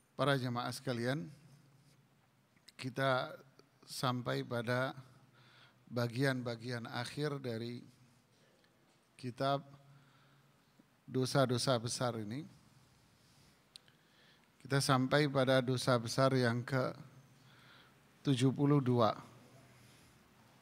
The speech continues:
Al-Imam Az-Zahabi mengatakan, dosa besar yang ketujuh puluh dua adalah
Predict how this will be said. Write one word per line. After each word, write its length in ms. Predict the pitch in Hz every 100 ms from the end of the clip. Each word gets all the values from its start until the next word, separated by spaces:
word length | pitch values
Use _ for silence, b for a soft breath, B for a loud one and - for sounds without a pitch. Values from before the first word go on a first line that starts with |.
| - B B B B B B B - -
Al-Imam 800 | 143 143 135 156 156 143 147 180 - -
Az-Zahabi 640 | 147 127 147 147 131 135
mengatakan, 720 | 135 123 127 120 143 143 175 170 B B B B B B B B B - - -
dosa 400 | 139 131 156 139
besar 400 | 127 - 151 147
yang 240 | 143 131
ketujuh 800 | 123 143 135 156 147 - 151 135
puluh 240 | 131 131 135
dua 400 | 120 123 147 160
adalah 400 | 120 123 139